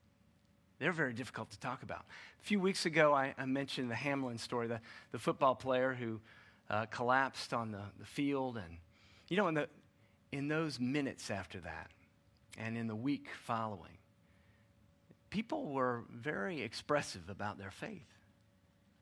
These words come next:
People were very concerned. It really drew everybody out. It drew their private assurance <laughs> and hope and conviction out into public.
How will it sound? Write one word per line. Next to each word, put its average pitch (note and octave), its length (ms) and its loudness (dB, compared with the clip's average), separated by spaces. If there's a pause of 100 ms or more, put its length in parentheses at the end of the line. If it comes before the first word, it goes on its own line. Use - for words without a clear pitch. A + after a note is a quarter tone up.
(680)
People E3+ 240 0
were B2+ 140 0
very D3+ 280 0
concerned. - 800 -6 (520)
It D3 120 -6
really B3+ 180 -2
drew E3 400 4
everybody C3 420 2
out. B2 180 4
It B2+ 60 -10
drew G#3 180 -2
their D3 220 4 (340)
private F#3 560 4 (260)
assurance - 840 0 (360)
<laughs> - 440 -10
and B2 180 2
hope G#2+ 420 -4 (180)
and A#2+ 160 -6
conviction A2 560 -4 (220)
out A2 220 0 (100)
into G#2+ 180 -8
public. F#2 340 -4